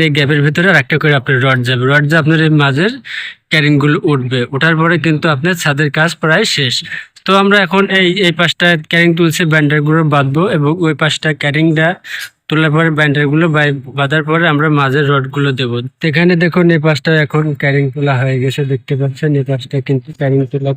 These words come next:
কমপ্লিট। এবং এখানে দেখুন এই যে এই পাশটা, এই পাশটাও কিন্তু এখন ক্যারিং তোলা কমপ্লিট আমাদের। তো এখন শুধু এই মাঝখানের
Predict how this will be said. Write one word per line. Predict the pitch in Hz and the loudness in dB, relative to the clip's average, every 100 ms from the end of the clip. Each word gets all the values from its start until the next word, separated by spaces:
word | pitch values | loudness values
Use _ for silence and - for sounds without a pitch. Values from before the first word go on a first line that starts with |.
| 139 | -2
কমপ্লিট। | 131 - 139 180 214 - - _ - | -2 -2 -2 -4 -4 -16 -20 _ -2
এবং | 139 147 175 147 | 0 2 0 -2
এখানে | 143 147 151 143 | 0 2 2 2
দেখুন | 139 151 170 156 | 0 -2 -2 0
এই | 131 | 0
যে | 139 147 | 0 0
এই | 139 127 | -2 -2
পাশটা, | 135 - 147 | -4 -2 -4
এই | 135 135 | -2 -4
পাশটাও | 123 - 135 | -4 -2 -4
কিন্তু | 143 135 139 | -2 -2 -2
এখন | 127 156 165 | -2 -2 -2
ক্যারিং | 135 131 135 | 0 0 0
তোলা | 135 135 135 | 0 -2 -2
কমপ্লিট | 135 123 139 135 139 | -6 -4 -2 -2 -2
আমাদের। | 131 135 127 196 - - - _ | -2 -2 -2 -2 -4 -18 -20 _
তো | - | -4
এখন | 151 160 151 | 0 0 -2
শুধু | 165 170 | 0 2
এই | 160 | 4
মাঝখানের | 151 139 - 156 160 | 2 0 -2 0 0